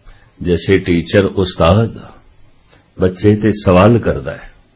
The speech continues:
ਬੱਚੇ ਨੂੰ ਜਵਾਬ ਨਹੀਂ ਦਿੰਦਾ, ਸਵਾਲ ਕਰਦਾ ਹੈ, ਜਵਾਬ ਤੇ ਬੱਚਾ ਦੇਵੇ।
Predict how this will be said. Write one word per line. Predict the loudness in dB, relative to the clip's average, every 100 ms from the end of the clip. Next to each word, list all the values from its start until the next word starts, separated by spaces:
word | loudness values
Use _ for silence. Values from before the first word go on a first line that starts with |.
| _ -20 _ _ _ _ _ -8
ਬੱਚੇ | -6 -2 0
ਨੂੰ | 2 0
ਜਵਾਬ | 2 4 4
ਨਹੀਂ | 2 2
ਦਿੰਦਾ, | 2 0 -2
ਸਵਾਲ | -4 -2 0 2
ਕਰਦਾ | 0 -4 -6 -8
ਹੈ, | -10 -16 -20 -18 -8
ਜਵਾਬ | -4 -2 -2
ਤੇ | -2
ਬੱਚਾ | -2 -2 0 0
ਦੇਵੇ। | 0 -4 -8